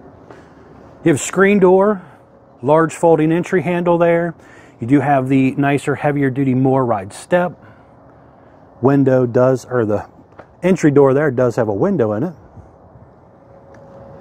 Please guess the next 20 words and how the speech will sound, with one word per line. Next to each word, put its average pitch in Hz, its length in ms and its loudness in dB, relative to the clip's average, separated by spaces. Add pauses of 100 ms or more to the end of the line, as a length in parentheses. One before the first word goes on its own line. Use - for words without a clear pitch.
(640)
So 160 160 2
white 185 260 2
fiberglass 185 720 -2
exterior 185 640 -2
attached 156 460 -6
to 147 60 -8
the 151 220 -4
upgraded 160 460 0
Azdel 147 480 0
composite 135 520 -2
material, 180 520 -2
which - 420 -8
is 101 80 -4
really 117 300 0
nice 113 260 -2
improvement 117 500 -2
for - 160 -10
R 113 140 0
V 110 140 -2
construction. 95 680 -8